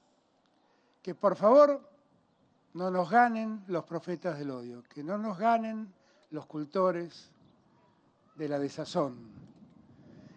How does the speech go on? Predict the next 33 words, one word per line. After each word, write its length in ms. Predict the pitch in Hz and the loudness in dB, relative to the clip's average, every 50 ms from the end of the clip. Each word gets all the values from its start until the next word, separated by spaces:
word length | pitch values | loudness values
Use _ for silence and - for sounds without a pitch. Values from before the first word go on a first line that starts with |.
| - - | -20 -12
que 120 | - 180 175 | -8 -6 -2
demos, 640 | 160 247 269 285 311 285 269 233 - - - - - | 2 2 4 4 6 4 4 4 0 -6 -14 -6 -4
nos 120 | 226 202 | 0 2
demos 240 | 247 320 311 311 - | 2 4 4 4 4
cuenta 340 | - 320 339 330 254 294 269 | 4 2 0 0 4 4 4
de 80 | 247 247 | 4 4
lo 100 | 240 202 | 0 -2
que 80 | 214 | -4
somos 300 | - - 320 311 294 - | -4 -2 0 0 -2 -2
capaces 500 | - 220 220 - - 311 285 - 262 214 | -4 -6 -6 0 0 0 0 0 -4 -6
de 60 | 196 | -6
hacer. 500 | 220 196 - 285 294 277 240 175 143 127 _ _ _ _ _ _ _ _ _ _ _ - | -8 -6 -2 0 2 2 2 0 -4 -8 _ _ _ _ _ _ _ _ _ _ _ 4
Tantas 320 | 311 330 320 294 302 262 | 4 4 6 6 6 6
veces 300 | 294 320 285 202 269 262 | 6 4 2 0 -2 -2
que 160 | - 240 254 | 0 0 2
hablan 400 | 285 311 302 294 277 262 247 220 | 2 4 4 4 4 2 0 -2
que 100 | 208 214 | -2 -4
tenemos 400 | 180 254 277 285 285 269 - - 226 | -2 -2 -2 0 0 -2 -2 -4 -6
un 140 | 220 202 | -8 -8
pueblo 640 | - - 285 285 285 269 254 233 233 226 214 208 202 | -2 4 4 4 6 4 2 0 2 2 2 4 4
así, 440 | 202 202 - 302 311 311 294 277 262 | 2 0 0 -2 -2 -2 0 -2 -2
un 140 | 240 208 | -4 -4
pueblo 300 | - 269 262 254 247 240 | -2 0 0 2 2 0
asá, 420 | 208 - - 311 311 302 262 202 - - - - _ - | 0 2 2 4 4 4 2 2 0 -8 -20 -16 _ 2
este 280 | 349 339 320 320 262 | 4 4 4 4 0
es 80 | - - | 0 0
el 100 | 240 208 | -2 -2
pueblo 260 | 175 262 247 247 240 | 4 4 4 4 6
maravilloso 640 | 220 226 220 214 214 233 269 302 302 269 - 269 240 | 4 6 4 4 4 2 2 2 2 2 2 0 -2
que 140 | 185 202 175 | -2 -2 -6
construye, 600 | - 208 196 - - 320 330 320 302 262 240 208 | -4 -6 -6 -4 -2 0 2 2 2 0 -2 -2
que 120 | 202 202 | -2 -4
progresa, 640 | 175 - 214 220 277 294 320 320 285 - - 262 233 | -2 -2 0 0 2 4 4 2 2 2 2 2 2